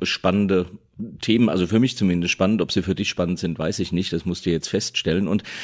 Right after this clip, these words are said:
ein ganz spannendes Thema, das mich jetzt die letzten fünfzehn Jahre begleitet hat, das war bekleidet. Ja, bekleidet auch und begleitet.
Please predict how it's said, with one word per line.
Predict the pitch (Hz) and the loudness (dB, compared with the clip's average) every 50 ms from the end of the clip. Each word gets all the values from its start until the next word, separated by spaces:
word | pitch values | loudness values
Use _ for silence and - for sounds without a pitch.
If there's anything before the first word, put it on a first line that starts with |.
| - - - - - | -10 -12 -12 -10 -4
ein | - 101 110 120 | 0 2 4 6
ganz | 127 120 117 | 6 4 4
spannendes | - - 110 107 110 107 107 - - | 4 2 4 4 4 4 4 2 2
Thema, | - 104 104 113 110 101 | 2 4 4 4 4 4
das | 95 92 - | 2 0 0
mich | 98 90 - | 0 0 2
jetzt | 98 90 - - | 2 0 0 0
die | 90 | 0
letzten | 87 92 - - - 92 | 0 0 0 -2 -4 -2
fünfzehn | 80 - 110 107 110 - - - 101 92 | -2 0 0 0 0 -2 -2 0 2 2
Jahre | 90 82 80 90 90 | 2 2 2 0 0
begleitet | - 92 - - 76 73 87 92 101 95 - - | -2 -2 -4 -4 -2 -2 0 0 -2 -2 -2 -2
hat, | 90 87 - - - | -2 -2 -2 -2 -2
das | 92 - - - | -2 0 0 0
war | 87 80 80 85 82 82 - _ | 0 2 2 2 0 -2 -6 _
bekleidet. | - 82 - - - - 80 80 85 90 76 143 147 - - - - - | -6 -6 -6 -8 -6 -2 0 0 2 4 4 4 4 4 0 -12 -8 -4
Ja, | 85 82 82 | 0 0 0
bekleidet | 80 85 - - 76 78 92 92 92 - - | 0 -2 -4 -4 -2 0 0 0 -2 -2 0
auch | 71 98 123 - - | 2 2 2 0 0
und | 87 92 - - | -4 -4 -4 -4
begleitet. | 87 - - - 71 73 82 - - 117 - - - | -6 -6 -4 -4 -4 -2 -4 -2 -2 -2 -4 -4 -6